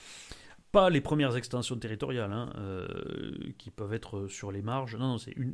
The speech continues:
le, le, ce qui corres-, qu'on considère habituellement véritablement comme le début de la guerre. Euh, ça se fait toujours de la même manière, c'est-à-dire que vous avez une, euh, une bataille, euh, d'encerclement menée avec beaucoup d'audace,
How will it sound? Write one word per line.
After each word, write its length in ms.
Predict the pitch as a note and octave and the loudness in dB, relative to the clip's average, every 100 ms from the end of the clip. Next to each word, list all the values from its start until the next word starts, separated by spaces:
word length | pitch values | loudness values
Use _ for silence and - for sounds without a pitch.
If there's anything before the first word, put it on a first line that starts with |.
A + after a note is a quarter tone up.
| B2 | -4
le, 140 | A2 | -6
le, 180 | G#2+ G#2+ - | -4 -6 -8
ce 240 | - - | -12 -16
qui 100 | - | -10
corres-, 260 | - A#2 A2+ - - - - | -2 0 0 -4 -8 -10 -8
qu'on 160 | - C#3+ | 2 4
considère 300 | C#3 C#3 D3 | 4 2 2
habituellement 380 | A#2+ A#2+ C3 D3+ | 2 2 2 4
véritablement 420 | B2 A#2+ C#3 E3 | 2 2 2 2
comme 140 | C3 | 2
le 80 | A#2+ | 2
début 180 | A#2+ B2+ | 2 2
de 80 | B2 | 4
la 80 | A2+ | 4
guerre. 300 | G#2+ F2+ - - - - - - - - - - | 2 -2 -8 -18 -20 -16 -14 -14 -16 -18 -12 2
Euh, 1500 | C3+ A#2+ A2+ A2 - - - - - - - - - - - - | 4 6 4 4 0 0 0 0 -2 -2 -2 -4 -6 -6 -6 -4
ça 320 | - - C#3 | -2 0 0
se 180 | - - | 0 2
fait 200 | G3 G#3 | 2 2
toujours 400 | - E3+ E3+ E3+ | -2 0 2 4
de 80 | |
la 60 | C#3 | 4
même 100 | C3+ | 4
manière, 320 | B2+ G#2+ F#2+ | 2 0 -4
c'est-à-dire 300 | - - G2 | -10 -12 -6
que 80 | - | -4
vous 240 | A#2+ B2+ C3 | -2 2 4
avez 400 | C3 C3 A#2+ - - - - - _ - | 6 4 2 -4 -18 -20 -20 -20 _ 2
une, 280 | C#3+ C3 | 4 6
euh, 600 | A#2 A2 G#2+ G#2 G2+ G2 - | 4 2 2 0 0 -2 -6
une 220 | A#2 A#2 | -4 0
bataille, 640 | A2 B2 - C3 B2+ A2 G2 F2 - _ _ _ - | 2 2 4 4 4 2 0 -4 -10 _ _ _ -4
euh, 500 | G#2+ F#2+ F2+ - - - - - G1+ G1+ - - - | -2 0 -2 -4 -4 -6 -6 -6 -6 -8 -8 -10 -4
d'encerclement 840 | A#2+ C#3+ C#3 - C3+ B2+ F#3+ A3 | 4 6 6 2 2 2 0 -2
menée 340 | A#2+ A#2+ B2+ B2 | 2 4 6 6
avec 200 | A2 A2 | 4 2
beaucoup 220 | B2 C#3 | 2 2
d'audace, 480 | A#2+ B2 F3+ - | 4 6 4 0